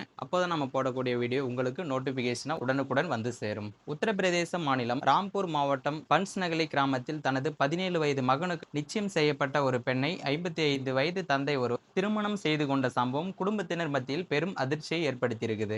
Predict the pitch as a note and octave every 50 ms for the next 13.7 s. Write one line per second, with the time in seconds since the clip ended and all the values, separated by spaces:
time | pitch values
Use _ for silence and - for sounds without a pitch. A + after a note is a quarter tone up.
0 | A2 A#2 A#2 C3+ F#3+ G3 E3 C#3 B2+ C3 B2+ A2+ - - G#2 G#2 G#2+ A#2+ - -
1 | D3+ D3+ E3 F3+ A3 A#3 G#3+ - D#3 C3+ A#2+ C3+ C#3 D3 D3 C#3 D3 D#3+ E3+ E3+
2 | D#3+ - D3+ D3 C#3+ C3 B2+ A#2+ C3 C3 C#3 D#3+ F3+ G3 F#3+ F#3 D#3+ C#3+ C3+ C3
3 | C3+ D3 D3+ C#3+ C#3+ A#2+ B2+ A#2+ A2+ B2+ B2 C3 D3+ E3 D3 D3+ E3+ F3+ F3+ -
4 | E3+ E3 E3+ F3 E3+ - D#3+ D3+ E3+ E3+ E3+ D#3 C3+ B2 A#2+ A#2 C#3+ F3 A#3 -
5 | - - - D3 D3+ E3+ G#3 G#3+ G#3 G#3 G3+ E3+ D3+ C#3 C#3+ C3+ B2 C3+ C3 C#3+
6 | D3+ D3+ D3 E3+ F3 D3 C#3+ B2+ C#3 B2 A#2 A2+ A2 A2 - - _ _ _ _
7 | _ D3 D#3+ F#3 G3 G3 F#3+ E3+ E3+ - A3 F#3 D3 D3 D#3+ E3+ E3 - - E3
8 | F3 F3+ F3 D#3+ D3 F3 F#3 D#3 C3 B2 B2 - F3+ F3 D#3 E3 D#3+ E3+ D#3+ D3+
9 | C3 - C#3 D3+ E3+ F3 - D#3 C#3 C3 C3 B2+ B2 B2+ D3+ F#3 E3+ B2+ B2 A2+
10 | C3 A#2+ A#2 A2 G#2 G#2 - _ _ _ _ _ _ _ _ _ - D#3+ F3+ E3+
11 | E3 D#3 C3+ - - D3+ F3+ G3+ A3 G#3+ G3+ F#3 E3 D#3+ D3+ D3+ D3 C#3+ C#3 C3+
12 | C3 B2 C3 C#3+ E3 G3+ F#3+ E3 C#3 D#3 E3+ G3 G#3+ A3 F#3 G3 F3 E3 D#3 C#3+
13 | C#3+ D3 D#3+ G3 A3 G#3+ F#3+ F3 D#3 C#3 C#3+ C#3+ D3 D#3